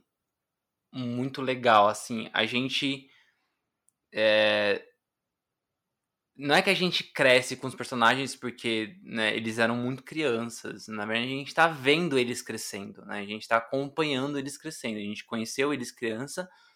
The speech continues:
e agora eles estão, já são adolescentes. A próxima temporada, eles já vão já ter idade adulta, pelo menos os atores, né? A Millie Bob Brown e o, parte dos meninos já tem dezessete, dezoito anos já, né?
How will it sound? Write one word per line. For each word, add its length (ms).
e 80
agora 320
eles 140
estão, 500
já 160
são 160
adolescentes. 800
A 100
próxima 360
temporada, 1040
eles 200
já 140
vão 800
já 200
ter 160
idade 280
adulta, 420
pelo 180
menos 220
os 100
atores, 580
né? 380
A 220
Millie 240
Bob 220
Brown 720
e 140
o, 320
parte 220
dos 120
meninos 340
já 80
tem 180
dezessete, 340
dezoito 360
anos 340
já, 260
né? 320